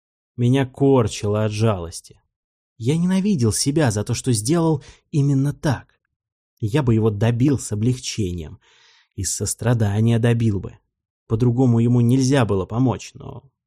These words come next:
Они-то надеялись, что он выздоровеет. Ох, если бы он меня позвал и попросил о смерти, если бы он что-нибудь понял, хоть перед самым концом,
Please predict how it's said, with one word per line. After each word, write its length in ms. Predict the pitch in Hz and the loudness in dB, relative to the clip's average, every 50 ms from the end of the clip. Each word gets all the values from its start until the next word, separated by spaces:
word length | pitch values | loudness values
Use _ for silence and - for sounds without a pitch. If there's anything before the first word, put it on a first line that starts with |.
| _ _ _ _ _ _ | _ _ _ _ _ _
Они-то 320 | - 123 117 110 104 - 107 | -6 -6 -6 -4 -6 -6 -6
надеялись, 640 | 104 101 98 92 95 107 117 110 - 117 - - | -6 -6 -8 -8 -8 -6 -6 -8 -8 -10 -12 -14
что 160 | - - 110 | -10 -6 -6
он 120 | 101 95 90 | -6 -4 -6
выздоровеет. 640 | 85 90 101 120 135 139 139 123 - - - - _ _ _ _ _ _ _ _ _ _ _ _ _ _ _ _ | -6 -8 -8 -8 -8 -10 -10 -12 -12 -14 -18 -20 _ _ _ _ _ _ _ _ _ _ _ _ _ _ _ _
Ох, 720 | - 101 101 101 101 95 90 - - - - - _ _ _ _ _ _ _ _ | -6 -4 -2 -2 -4 -6 -8 -12 -16 -20 -20 -20 _ _ _ _ _ _ _ _
если 260 | 117 117 120 120 117 | -2 0 0 -2 -2
бы 100 | 117 123 | 0 0
он 80 | 117 117 | 2 2
меня 180 | 117 113 113 | 2 2 0
позвал 720 | 110 - 120 110 98 104 104 92 95 101 113 139 - - _ | 0 -2 -4 -4 -2 -4 -4 -4 -2 -2 0 -2 -2 -4 _
и 120 | - 127 | -6 -4
попросил 580 | 127 120 113 - 117 101 87 - - - 113 104 | -2 -4 -4 -4 -4 -6 -6 -6 -4 -4 -4 -4
о 80 | 95 87 | -4 -6
смерти, 600 | - - - 92 90 107 123 - - - - - _ _ _ _ _ _ _ _ _ _ _ _ _ _ | -10 -12 -12 -10 -8 -8 -8 -10 -12 -18 -20 -20 _ _ _ _ _ _ _ _ _ _ _ _ _ _
если 340 | - 113 151 156 - - 156 | -2 -2 0 0 0 0 0
бы 140 | 147 135 151 | 0 2 2
он 160 | 160 160 143 | 2 2 2
что-нибудь 680 | 127 - - - 160 165 165 151 131 151 151 - - - - | 0 -2 -4 -2 -2 0 0 0 0 0 -2 -4 -8 -10 -4
понял, 640 | 135 139 147 160 160 156 143 120 90 73 - _ _ _ _ _ | -2 0 2 2 2 2 2 0 0 -4 -8 _ _ _ _ _
хоть 240 | _ - 135 123 | _ 0 0 2
перед 220 | 131 139 131 127 131 | 2 2 2 2 2
самым 340 | - 139 127 113 104 101 104 | 2 2 2 2 0 -2 -2
концом, 560 | - 123 127 123 123 - 110 87 85 - | -2 0 0 0 0 -2 -6 -10 -12 -16